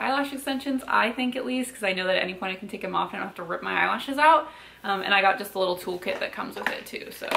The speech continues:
I love these. I, I will link her video if I can find it down below, or her account, and then also the ones that I got below. All right, the last things I got were from Sephora. I haven't been to Sephora in so long, I don't know why, I just never really end up near one, so I don't really shop there often anymore.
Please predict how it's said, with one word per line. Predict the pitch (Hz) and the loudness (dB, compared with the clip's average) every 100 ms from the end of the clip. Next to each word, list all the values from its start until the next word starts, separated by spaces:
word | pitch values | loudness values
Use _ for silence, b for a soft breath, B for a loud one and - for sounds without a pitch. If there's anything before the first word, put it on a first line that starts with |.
| - - - - _ _ _ - - - | -2 -6 -16 -18 _ _ _ -18 -14 -8
I | 104 | -6
love | 87 87 - | 0 0 0
these. | - - 214 - | -2 -2 -2 -4
I, | - - - - - | -4 -4 -6 -4 0
I | 220 | 2
will | 269 | 2
link | 226 214 208 | 0 0 -2
her | - 196 185 | -4 0 0
video | 185 175 190 | 0 0 0
if | |
I | 233 | -2
can | 247 | -2
find | 240 262 | -2 -2
it | 262 | -2
down | 269 262 | -2 -2
below, | 269 269 | 0 0
or | 220 | 2
her | 208 180 | 0 -2
account, | - 185 190 208 - | 0 0 0 -2 -4
and | 196 | -4
then | 185 180 | -2 -2
also | 175 190 - 214 | 0 -2 -4 -6
the | - | -4
ones | - 214 | -4 -6
that | - | -4
I | - | -4
got | - - - - - B B B _ | 0 0 0 -2 -4 B B B _
below. | - - - - - - _ _ _ - | -10 -4 -4 -6 -10 -20 _ _ _ -6
All | 214 | -4
right, | - | -4
the | 208 | 0
last | 202 233 311 | 4 4 4
things | - 277 269 | 0 -2 0
I | 262 | 4
got | 240 - | 4 4
were | 214 | 0
from | 214 208 202 | 0 -2 -2
Sephora. | 202 - - - 339 339 | -6 -10 -10 -2 6 8
I | 277 | 8
haven't | 247 339 | 6 4
been | 403 | 0
to | 240 | 0
Sephora | 247 - 220 208 | -2 0 2 4
in | 196 | 2
so | - 196 | 0 4
long, | 196 196 | 6 4
I | |
don't | 202 202 | 4 0
know | |
why, | 190 180 185 | 0 4 6
I | 190 | 6
just | 185 190 - | 2 -6 -8
never | 180 180 185 185 180 185 | -6 -4 0 2 2 2
really | 190 196 | 2 0
end | 190 185 | 0 0
up | 180 | -2
near | 185 175 | -2 -4
one, | 190 233 254 | 0 0 0
so | 226 | -2
I | |
don't | 185 | -2
really | 175 196 190 | -2 -4 -4
shop | - 165 - | 0 0 2
there | 220 226 | 0 4
often | 226 233 262 | 4 4 2
anymore. | 254 254 247 247 254 | 2 4 6 8 8